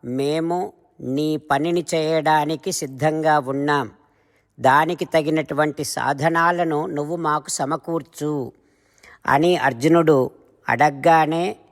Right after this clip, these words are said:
అప్పుడు వెంటనే అగ్నిదేవుడు 'చింతయామాస వరుణం లోకపాలం దిదృక్షయ', లోకపాలకుడైనటువంటి వరుణదేవుడిని ధ్యానం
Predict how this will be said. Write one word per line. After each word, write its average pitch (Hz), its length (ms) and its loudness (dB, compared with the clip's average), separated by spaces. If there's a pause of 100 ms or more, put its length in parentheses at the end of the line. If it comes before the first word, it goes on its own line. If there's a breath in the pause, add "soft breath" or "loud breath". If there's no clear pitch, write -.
(440 soft breath)
అప్పుడు 139 300 0
వెంటనే 156 580 2
అగ్నిదేవుడు 147 1000 2
'చింతయామాస 165 1600 2
వరుణం 160 720 -2 (360 soft breath)
లోకపాలం 165 1160 2
దిదృక్షయ', 151 1080 -2 (680)
లోకపాలకుడైనటువంటి 160 1500 2
వరుణదేవుడిని 160 1000 0
ధ్యానం 156 500 -2